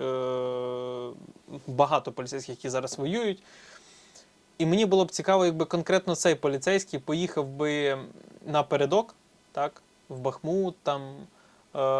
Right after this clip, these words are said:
в Вугледар, е, до Херсону, і там спробував зупинити машину за те, що там водій не пристебнутий.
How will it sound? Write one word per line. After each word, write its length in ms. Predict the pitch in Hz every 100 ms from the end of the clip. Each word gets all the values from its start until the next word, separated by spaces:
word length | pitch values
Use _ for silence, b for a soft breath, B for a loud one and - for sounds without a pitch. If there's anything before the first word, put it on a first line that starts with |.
| 135 135 131
в 100 | 135
Вугледар, 920 | 135 131 135 131 139 160 160 160 156 - b b b b _
е, 640 | 147 135 135 135 135 139 139
до 140 | 180
Херсону, 920 | - 208 - 156 156 151 143 139 135 - _ _ _ _ _ _ _
і 100 | 175
там 320 | - 196 180 - _ _ -
спробував 500 | - 214 196 165 143
зупинити 480 | 151 165 165 151 147
машину 400 | 156 - 247 175
за 100 | 156
те, 180 | 190
що 140 | 180 160
там 200 | 185 170
водій 240 | 156 170
не 120 | 156
пристебнутий. 680 | 139 143 - 131 123 - -